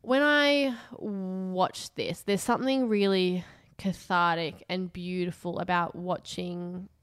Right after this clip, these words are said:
a story that is so well done, that is so clear in its message, in what it wants to do, and so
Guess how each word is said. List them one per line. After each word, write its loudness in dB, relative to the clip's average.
a -6
story -6
that -6
is -4
so 2
well 0
done, -8
that -2
is -4
so 4
clear 0
in -2
its -8
message, -4
in 0
what 2
it -2
wants -6
to -4
do, -6
and -8
so -2